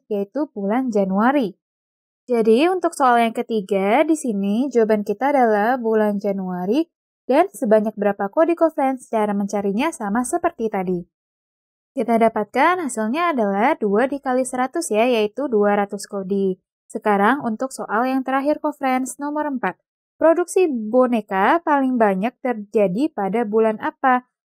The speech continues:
Produksi paling banyak ditandai juga dengan boneka yang paling banyak ya, co-friends, yaitu gambar beruang yang paling banyak. Gambar beruang yang paling banyak adalah yang ini, yaitu pada bulan Juni.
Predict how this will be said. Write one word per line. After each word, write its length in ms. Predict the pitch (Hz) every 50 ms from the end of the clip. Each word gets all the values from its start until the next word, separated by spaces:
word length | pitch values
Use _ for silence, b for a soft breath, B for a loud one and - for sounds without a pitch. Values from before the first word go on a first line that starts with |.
| _ _ _ _
Produksi 480 | _ 320 370 392 381 381 359 - 349 320
paling 320 | - 294 285 285 285 277
banyak 320 | 269 330 349 302 247 247 226
ditandai 640 | 226 240 - 233 226 226 214 214 196 196 214 254 220
juga 320 | - 196 190 185 269 320
dengan 640 | 330 240 247 214 190 180 175 170 175 190 247 320 - _ _ _ _ _ _ _ _ -
boneka 560 | 285 320 339 330 302 254 - - 220 254 277
yang 240 | 277 320 339 339 311
paling 320 | _ 202 196 202 196 196
banyak 400 | 185 185 185 190 202 240 311 330
ya, 160 | - 285 247
co-friends, 560 | - 214 202 - - 202 220 269 302 294 - _ _ _ _
yaitu 480 | 233 220 214 214 208 208 - 269 277
gambar 480 | - 226 208 202 190 190 202 208 208 185
beruang 320 | 214 233 302 320 330 311
yang 160 | 294 269 233
paling 240 | 226 220 208 208 202
banyak. 320 | 196 220 240 269 262 214 - _ _ _ _ _ _ _ -
Gambar 320 | 220 226 220 220 226 214
beruang 400 | 202 220 214 220 214 214 214 220
yang 40 | 214
paling 200 | 208 208 208 202
banyak 240 | 202 202 254 285 -
adalah 400 | 247 202 196 196 226 277 294 - _
yang 240 | _ 330 349 339 330 _ 202
ini, 480 | 196 190 185 185 185 185 180 180 - _ _ _ _ _ _ _
yaitu 720 | 233 233 226 214 - 208 202 196 - _ - 294 339 -
pada 320 | - 220 202 190 247 277
bulan 400 | 226 214 202 208 233 240 247 262
Juni. 320 | 277 330 311 277 190 196